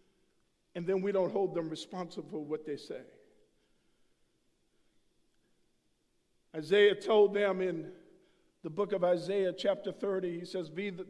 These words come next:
these are rebellious people, deceitful children,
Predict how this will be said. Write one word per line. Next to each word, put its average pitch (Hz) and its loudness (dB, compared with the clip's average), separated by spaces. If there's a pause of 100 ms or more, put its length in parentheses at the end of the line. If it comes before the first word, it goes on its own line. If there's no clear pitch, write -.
these 190 -4
are 180 2
rebellious 208 0
people, 160 -12
deceitful 233 -6
children, 156 -6